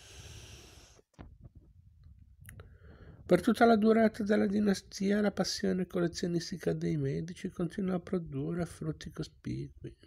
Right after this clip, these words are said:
buona parte dei quali approdavano prima o poi agli Uffizi.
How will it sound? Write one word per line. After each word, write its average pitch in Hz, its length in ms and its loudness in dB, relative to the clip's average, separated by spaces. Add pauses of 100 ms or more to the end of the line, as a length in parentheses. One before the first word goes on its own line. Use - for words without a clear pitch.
(200)
buona 160 360 2
parte 170 500 -4
dei 160 260 -6
quali 170 440 -8
approdavano 160 1000 -6
prima 160 300 -6
o 151 180 -10
poi 156 300 -10
agli 151 160 -8
Uffizi. 123 680 -12